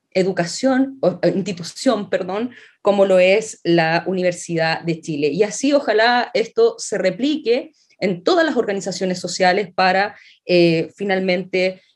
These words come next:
eh, llegar a más igualdad y seguir transformando en estas materias que nuestras hijas, ¿no? eh, el día de mañana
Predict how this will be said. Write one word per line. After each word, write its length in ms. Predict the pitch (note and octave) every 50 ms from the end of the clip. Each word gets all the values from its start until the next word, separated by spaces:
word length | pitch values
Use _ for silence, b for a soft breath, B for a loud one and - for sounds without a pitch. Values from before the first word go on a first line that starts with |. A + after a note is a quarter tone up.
| B _
eh, 640 | - - E3+ E3 E3 D#3+ D3+ D3+ D3+ D3 C#3+ C#3+ C#3 C#3+ - -
llegar 640 | - E3 F#3 F3 F3 G3+ A3 B3+ B3 G3+ F3 E3 -
a 120 | - D#3 E3+
más 340 | E3 F3+ G3+ E3+ - - -
igualdad 600 | - F3 E3 E3 D#3+ E3 D#3+ D#3 E3 F3 F3 F3 -
y 280 | - F#3+ F3 E3+ E3+
seguir 360 | - - G3 F#3 F#3 F#3 F#3
transformando 920 | - - F#3+ F#3 E3+ - D#3+ D3+ D#3+ D#3+ D#3+ D#3+ E3 E3 E3 E3 E3+ E3+ B B B B B B
en 140 | D#3 F3+ F3
estas 200 | E3+ E3+ F#3+ F3+
materias 440 | F#3 E3 E3 E3 E3 E3 F#3 F#3 F3+
que 80 | E3+ D#3+
nuestras 680 | D#3+ E3 F3 E3+ - - E3+ E3+ E3 F3 F3+ - - b b b b b b -
hijas, 720 | - A3 F#3+ - - G3+ F3+ F3+ F#3 F3 - - - -
¿no? 360 | G3 F3+ F3 F3 F#3 F#3 F#3+ F#3+ -
eh, 460 | - E3 D#3+ D#3 D3+ D3+ D3+ D#3 C#3 -
el 220 | E3+ E3+ E3 D#3
día 420 | D#3 F3 F3 E3+ E3 E3+ E3 E3 D#3+
de 140 | D#3+ E3
mañana 760 | E3 E3 D#3+ E3 E3 E3 E3+ E3+ E3+ E3+ E3 E3 E3+ E3+ -